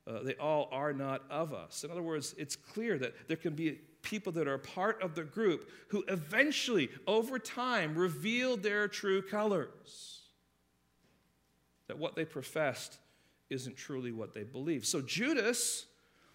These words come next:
would have professed to be a believer. In the eyes of the other disciples,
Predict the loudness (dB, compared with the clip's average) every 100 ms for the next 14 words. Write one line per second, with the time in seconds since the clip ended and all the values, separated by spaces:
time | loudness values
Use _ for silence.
0 | _ 0 2 4 4 2 0 -6 -6 0
1 | 4 4 2 -2 -2 0 2 2 2 0
2 | -2 0 0 2 4 6 4 4 -2 -18
3 | -20 _ -20 -20 _ _ _ _ 2 2
4 | 4 6 6 6 2 2 2 2 0 2
5 | 4 4 4 2 2 0 -6